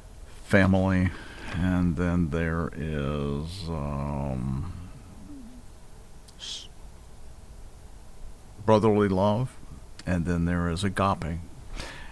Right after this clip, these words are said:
And <clears throat> one of the things that struck me when I was going through this, and like you were talking about, is, and, and I've experienced it to a degree, is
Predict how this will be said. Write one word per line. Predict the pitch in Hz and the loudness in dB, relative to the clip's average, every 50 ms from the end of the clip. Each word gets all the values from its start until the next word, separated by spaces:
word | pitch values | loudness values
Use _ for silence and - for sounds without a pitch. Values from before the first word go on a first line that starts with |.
| - - | -2 4
And | 107 110 110 107 101 101 101 - - | 8 8 10 10 10 8 6 4 6
<clears throat> | - | 12
one | 214 196 156 143 127 135 127 113 107 117 127 127 | 12 12 12 12 12 12 12 12 12 10 12 12
of | 120 | 12
the | 110 104 - | 10 10 8
things | 120 110 107 - | 8 8 8 6
that | 107 101 | 4 2
struck | - - - 107 101 85 | 0 2 4 4 4 4
me | 76 80 | 2 -2
when | 80 80 80 | -4 -4 -4
I | 82 | -4
was | 80 - - | -4 -4 -2
going | - 101 98 101 95 | 0 2 4 4 2
through | - - 95 87 | 2 4 4 4
this, | 87 85 80 78 87 - - | 6 6 6 6 4 4 2
and | 80 78 | 2 2
like | 82 73 87 - - | 2 2 0 2 4
you | 101 101 | 4 6
were | 98 87 | 6 4
talking | 82 - 101 85 80 80 - - | 4 4 4 4 4 4 0 0
about, | 87 85 85 82 80 78 78 | 0 2 4 4 4 4 2
is, | 76 73 85 82 - - | 2 0 -2 -4 -4 -6
and, | - 85 85 - - - - | -4 -4 -4 -4 -6 -6 -2
and | 90 87 87 | 0 2 4
I've | 90 95 92 | 4 4 4
experienced | 95 87 - - - - - 98 98 92 85 92 - - - | 2 0 0 -2 -6 -4 0 2 2 4 4 2 0 0 0
it | 82 78 67 - - - - - | 0 0 0 -2 -6 -10 -10 -6
to | - - 92 90 | -2 0 0 0
a | 82 | 0
degree, | 73 82 78 - - 85 87 92 92 78 65 - - - - - - - - - - - - - - - - | 0 -2 -4 -2 0 2 2 4 2 0 -2 -4 -8 -12 -14 -14 -14 -14 -14 -14 -14 -14 -14 -16 -16 -14 -8
is | - - 87 85 82 85 85 87 85 82 - - - - | -2 0 2 4 4 4 4 4 2 0 -2 -2 -4 -6